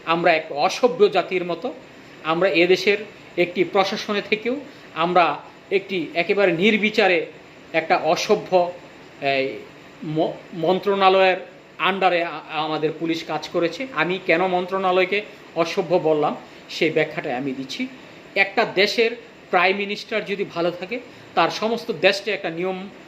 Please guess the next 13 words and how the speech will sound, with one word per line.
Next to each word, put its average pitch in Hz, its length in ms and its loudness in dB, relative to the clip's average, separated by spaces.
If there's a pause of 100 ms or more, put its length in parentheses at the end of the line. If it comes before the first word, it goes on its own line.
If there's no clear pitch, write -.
(240)
নিয়মাবর্তিতে 190 1000 2
চলবে। 135 340 -4 (440)
কিন্তু 214 220 4
একটা 180 180 0
স্বরাষ্ট্র 208 440 0
মন্ত্রণালয় 214 560 4
যখন 214 340 2 (460)
প্রশ্নবিদ্ধ 208 580 2
হবে, 220 300 0 (240)
একটা 180 280 2
স্বরাষ্ট্র 208 540 -2
মন্ত্রণালয় 214 720 2
যখন 214 400 -4